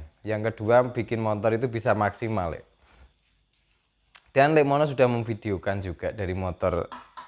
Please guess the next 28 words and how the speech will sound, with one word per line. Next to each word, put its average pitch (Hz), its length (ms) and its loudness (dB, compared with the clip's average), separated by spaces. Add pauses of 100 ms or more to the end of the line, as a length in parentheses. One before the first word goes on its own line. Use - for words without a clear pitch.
(160)
ini 95 240 -4
ya. 76 160 -8 (480)
Ini 131 320 0
sudah 117 320 2
ada 120 240 2
di 104 160 -2
video 101 400 -6
sebelumnya 87 800 -6
dan 127 240 4
perakitan 123 960 2
segala 95 560 -6
macamnya 90 480 -8
sudah 95 400 -8
Lek 85 160 -6
Mono 85 400 -8
videokan. 92 800 -2 (560)
Memang 160 400 2
betul, 95 400 -2
Lek. - 80 -14 (720)
Pada 143 320 4
dasarnya 104 720 0
kompresi 107 720 -2
padat 95 400 -4
itu 98 160 -6
menguntungkan 117 1120 -4
saat 117 1120 0
mesin 107 800 -6
panas. 85 640 -4